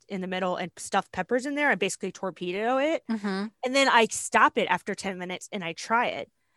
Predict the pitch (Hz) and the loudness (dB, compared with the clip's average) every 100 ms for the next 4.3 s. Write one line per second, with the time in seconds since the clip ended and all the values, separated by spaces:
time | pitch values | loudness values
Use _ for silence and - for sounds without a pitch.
0 | - 214 202 208 202 202 247 262 196 180 | -2 0 2 2 2 0 4 4 4 2
1 | 185 175 160 196 226 147 147 208 208 214 | -2 -4 -2 0 2 0 -2 -2 -2 -2
2 | 208 190 185 190 196 185 202 202 202 185 | -2 -2 2 2 2 0 0 0 0 -2
3 | 190 - 180 - 285 - 220 208 - 214 | -4 -4 -8 -4 -4 0 -2 -2 -4 -4
4 | 190 175 | -2 -4